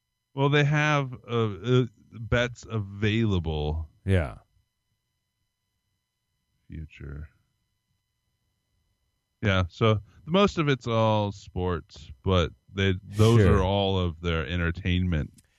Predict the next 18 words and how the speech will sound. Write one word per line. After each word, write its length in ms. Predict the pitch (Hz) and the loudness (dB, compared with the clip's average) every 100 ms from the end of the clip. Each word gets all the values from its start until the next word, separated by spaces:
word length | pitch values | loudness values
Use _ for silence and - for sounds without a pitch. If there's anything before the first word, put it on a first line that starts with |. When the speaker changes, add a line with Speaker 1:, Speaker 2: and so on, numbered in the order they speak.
| _ - | _ -8
Speaker 1:
bets. 380 | 71 - _ - | -6 -6 _ -8
Speaker 2:
But 80 | 196 | 4
no, 120 | 226 | 6
that's 160 | 196 170 | 8 6
a 60 | 180 | 6
good 160 | 180 | 4
question, 420 | 135 190 202 135 | 8 6 6 2
though. 140 | 110 92 | 0 0
Do 160 | 98 | 4
you 480 | 135 127 135 175 220 | 4 6 6 8 6
personally 640 | 180 175 180 - 165 151 160 | 4 4 4 2 -2 0 2
believe 420 | 165 143 110 117 | 2 4 2 2
that 160 | 120 | 2
we 220 | 98 113 131 | 2 4 4
are 80 | |
going 360 | 120 113 117 113 | 2 0 0 -4
to 360 | - 123 117 110 | -6 -2 0 0
have 480 | 92 113 113 104 | 0 0 -2 -4